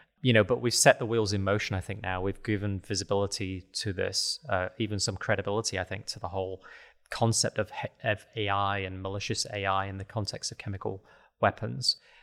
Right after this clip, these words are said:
Um, so what is the next stage? You know, someone's gonna have to come on with some guidelines or recommendations. Uh, I, I think that will be kind of interesting to watch.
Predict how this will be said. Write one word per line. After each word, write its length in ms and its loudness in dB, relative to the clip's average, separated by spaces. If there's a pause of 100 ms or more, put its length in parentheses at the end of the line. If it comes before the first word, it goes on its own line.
(160)
Um, 340 4
so 160 4
what 160 6
is 140 2
the 60 0
next 260 -2
stage? 480 -4
You 80 -4
know, 80 -4
someone's 400 0
gonna 220 -2
have 200 -4
to 80 -12
come 300 -4
on 220 -8 (460)
with 160 -4
some 200 0
guidelines 640 4
or 60 -4
recommendations. 920 -4 (640)
Uh, 140 2
I, 220 -2 (100)
I 60 -2
think 220 0
that 100 6
will 80 -2
be 100 -4
kind 200 0
of 80 -2
interesting 480 -2
to 100 -12
watch. 480 -4